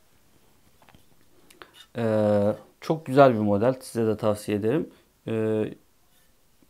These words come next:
bu filamentle nasıl oldu baskısı diye soracak olursak gayet güzel oldu, gayet sağlam oldu gibi duruyor. Fakat, e, saçaklanma sorununun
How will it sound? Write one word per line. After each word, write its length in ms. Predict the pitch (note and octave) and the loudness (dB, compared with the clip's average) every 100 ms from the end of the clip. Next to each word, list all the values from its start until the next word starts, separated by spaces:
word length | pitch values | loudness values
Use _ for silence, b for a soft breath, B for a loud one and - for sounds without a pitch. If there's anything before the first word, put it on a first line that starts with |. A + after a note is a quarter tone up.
| A2+ G#2 A2+ | -14 -14 -20
bu 460 | A#2 D3 F#3+ F#3+ - | -4 8 12 10 8
filamentle 960 | - - C#3 C#3 C#3 C3 - B2+ A#2+ A2+ | -12 0 6 6 6 2 2 4 4 2
nasıl 440 | A#2+ A#2+ D#3+ D#3 A#2 | 0 0 0 0 2
oldu 300 | G#2+ G2+ G2+ | 2 4 4
baskısı 520 | G2+ - - - G#2 | 2 0 -14 -8 -2
diye 140 | G#2+ | -2
soracak 420 | G2+ B2+ B2 A2+ | -2 -4 -2 -2
olursak 420 | C3 A2+ G#2 C#3 C#3+ | -2 -4 -4 -4 2
gayet 300 | B2+ B2 B2+ | 2 2 -2
güzel 200 | B2 B2+ | -2 0
oldu, 220 | G#2+ G#2+ | 0 2
gayet 340 | A2+ A2 A2 | 4 4 2
sağlam 420 | - A#2 A#2 B2 A2+ | -2 0 4 4 2
oldu 420 | G#2 G2 G#2 G#2+ b b b b b b | -2 -2 -4 -6 b b b b b b
gibi 260 | - A2+ A2+ | -4 0 0
duruyor. 480 | A2 G#2 A2 D#3 - b b b _ | 0 2 2 2 -2 b b b _
Fakat, 580 | - F#3 E3 D#3+ - - _ _ - | 0 2 4 2 2 -12 _ _ -6
e, 380 | A#2 A#2 A2+ A2 - - _ _ | 0 2 2 0 -4 -14 _ _
saçaklanma 1000 | - - C3+ - E3 F3 F3 F3+ F3 D#3+ - | -18 0 2 4 4 6 4 6 4 2 -2
sorununun 680 | - D3+ D#3 C#3 C3 B2+ | -2 2 4 4 2 0